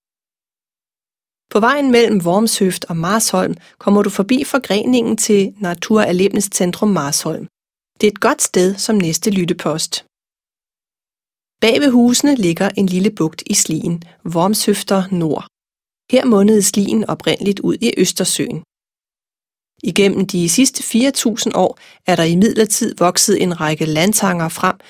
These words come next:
som i tidens løb har lukket farvandet mellem Slien og Østersøen til.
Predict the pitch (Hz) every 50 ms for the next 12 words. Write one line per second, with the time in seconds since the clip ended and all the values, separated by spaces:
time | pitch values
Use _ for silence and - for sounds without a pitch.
0 | - - - - - 226 233 240 226 - - 320 311 285 277 - 220 208 196 -
1 | - - 226 214 190 165 156 160 190 196 - - 180 160 165 175 185 175 - 175
2 | 180 175 208 226 - - 233 - - 214 185 185 - 185 190 196 196 220 226 -
3 | - 165 - - 196 190 - 208 180 - 208 - - - 147 143 147 -